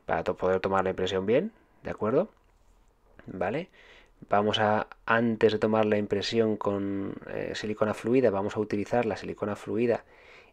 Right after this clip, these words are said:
y la vamos a introducir con la punta fina en el, en los cuellos del diente, ¿vale? Vale, procedemos ahora a introducir la silicona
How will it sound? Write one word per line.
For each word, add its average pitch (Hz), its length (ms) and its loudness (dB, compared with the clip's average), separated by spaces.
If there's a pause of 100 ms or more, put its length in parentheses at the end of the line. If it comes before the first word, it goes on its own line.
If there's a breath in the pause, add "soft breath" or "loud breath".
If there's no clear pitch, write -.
y 104 100 -6
la 92 120 0
vamos 101 300 0
a 107 80 -2
introducir 98 840 -4 (100)
con 87 300 -6
la 85 80 0
punta 95 500 -6
fina 113 480 -2 (320)
en - 240 -6
el, 80 640 -8
en 87 120 -10
los 80 140 -8
cuellos 92 400 -2
del 95 200 -4
diente, 147 420 0
¿vale? 156 280 -4 (280)
Vale, 127 200 4
procedemos 110 560 2
ahora 117 460 4
a - 640 -10
introducir 101 600 -4
la 101 100 0
silicona 101 680 -2